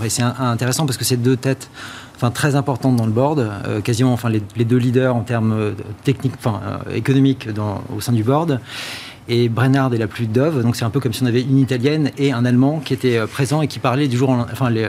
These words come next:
le, l'un après l'autre. Et ce qui était très intéressant dans les discours, c'est qu'en fait, ils étaient construits de la même façon,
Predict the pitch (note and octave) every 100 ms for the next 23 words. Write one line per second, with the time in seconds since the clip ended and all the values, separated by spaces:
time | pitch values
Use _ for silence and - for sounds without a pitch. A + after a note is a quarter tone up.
0 | F#2 F#2 - - F2 E2+ E2+ F#2+ A2 C3+
1 | C#3+ - C3+ A2 - - - - - -
2 | A#2 C3+ C3+ C3 D3+ C#3 C#3 C3+ E3+ F3+
3 | D3 C#3 B2 A#2 - E3+ C#3 A#2 C3 B2
4 | C3+ B2 B2+ - C#3+ - - C#3+ A#2 A#2
5 | C3+ B2 A2 C#3 F#3